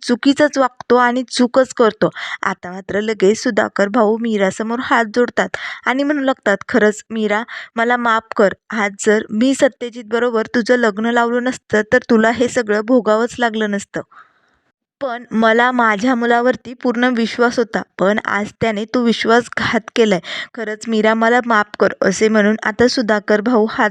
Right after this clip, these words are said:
जोडून रडत असतात. त्याच वेळेस सत्य येतो आणि स-, आपल्या बापाचे हात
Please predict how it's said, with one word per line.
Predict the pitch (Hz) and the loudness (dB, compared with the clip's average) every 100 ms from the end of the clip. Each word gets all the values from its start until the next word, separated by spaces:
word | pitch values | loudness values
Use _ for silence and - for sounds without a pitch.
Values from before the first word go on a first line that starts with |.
| 196 | 0
जोडून | 233 208 226 | 0 2 0
रडत | 233 220 220 | 2 2 2
असतात. | 233 - 202 - - - | -2 0 -4 -4 -16 -2
त्याच | 247 208 202 | 0 0 2
वेळेस | 226 233 - | 2 2 0
सत्य | 247 - 233 | -2 0 0
येतो | 254 247 | 2 2
आणि | 233 247 269 | 0 0 -8
स-, | - _ _ _ - | -12 _ _ _ -6
आपल्या | - 277 285 | 0 2 4
बापाचे | 254 - 226 - | 2 2 0 2
हात | 269 | 2